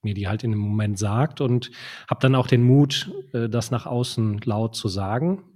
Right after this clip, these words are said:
äh, weil meine Kunden wollen ja besser werden und die suchen dann eben keine Streicheleinheiten, politisch korrektes Blabla und, ähm, ich sag mal, das Geglipsche, was sie sowieso jeden Tag kriegen,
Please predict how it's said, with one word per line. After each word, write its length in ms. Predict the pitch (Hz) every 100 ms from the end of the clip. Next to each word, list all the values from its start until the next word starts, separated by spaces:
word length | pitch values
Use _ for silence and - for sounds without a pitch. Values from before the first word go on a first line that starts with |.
| _ -
äh, 60 |
weil 320 | 156 123 107 110
meine 240 | 107 110
Kunden 640 | 110 131 139 143 135 127 - - - _ _ _ _ _ -
wollen 180 | 120
ja 100 | 127
besser 400 | 107 131 - 107
werden 400 | 98 120 143 156 - -
und 180 | 110 101
die 80 |
suchen 360 | 101 110 120 120
dann 200 | 113 117
eben 240 | 123 110
keine 240 | 110 113 110
Streicheleinheiten, 960 | - - 110 143 127 120 113 120 117
politisch 420 | - 110 107 117 -
korrektes 500 | 107 110 110 113 -
Blabla 600 | 113 101 98 98 110 127
und, 680 | 147 117 107 104 - - -
ähm, 460 | 107 104 98 98 110
ich 80 | 143
sag 120 | 113
mal, 100 | 98
das 180 | 104 -
Geglipsche, 580 | 107 95 110 - 123 104
was 160 | 107
sie 80 | -
sowieso 340 | 98 95 95 135
jeden 220 | 113 98
Tag 260 | - 98
kriegen, 420 | - - 101 117